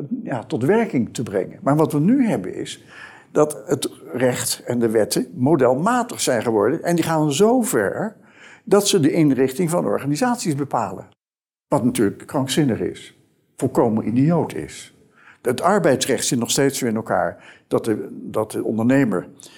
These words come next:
eh, eisen mag stellen aan de werknemer en die krijgt ervoor betaald.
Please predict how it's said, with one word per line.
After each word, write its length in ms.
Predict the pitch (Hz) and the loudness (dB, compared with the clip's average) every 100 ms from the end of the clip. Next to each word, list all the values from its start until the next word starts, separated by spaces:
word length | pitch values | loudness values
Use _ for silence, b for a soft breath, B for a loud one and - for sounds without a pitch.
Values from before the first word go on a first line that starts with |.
| B | B
eh, 1000 | - 110 101 90 - - - - 92 - | -8 -4 -2 -2 -2 -4 -4 -4 -4 0
eisen 300 | 151 185 - | 2 2 0
mag 180 | 127 - | -2 -4
stellen 320 | - 110 92 | -2 0 0
aan 140 | 107 92 | -2 -4
de 60 | |
werknemer 580 | 98 101 90 117 113 92 | 0 0 0 -2 -4 -6
en 140 | 104 101 | -8 -8
die 100 | 92 | -6
krijgt 280 | 117 - | -6 -6
ervoor 180 | 104 87 | -8 -10
betaald. 540 | - 101 139 277 - | -4 0 0 -2 -6